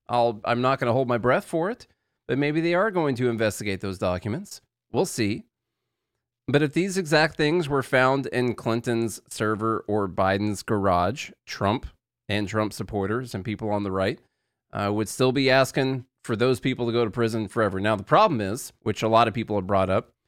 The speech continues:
is if you're saying that Clinton should have been put in prison and should have been charged, then you're also de facto saying that Trump should be charged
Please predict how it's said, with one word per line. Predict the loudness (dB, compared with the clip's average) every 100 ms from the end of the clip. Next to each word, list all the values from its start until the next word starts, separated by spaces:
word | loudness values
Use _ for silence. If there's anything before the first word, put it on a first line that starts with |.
| _ _ _ -4
is | 2
if | 2 2
you're | -2
saying | 2 2 4 2
that | 0 -2
Clinton | -2 0 0 -2
should | -2 2 2 2
have | 2 2 0 -8 _ -2
been | 0 0
put | 0 0
in | 0
prison | 0 0 2 0 -2 -6 _ _ _
and | -2 0
should | 0 2
have | 2
been | 2 0
charged, | 2 2 2 0 -2
then | 0
you're | 0 4
also | 4 4 2 0 0
de | -2
facto | 2 2 2 -2
saying | -2 -2 -2
that | -2
Trump | -4 -4
should | -6 -6
be | -6
charged | -6 -8 -10 -14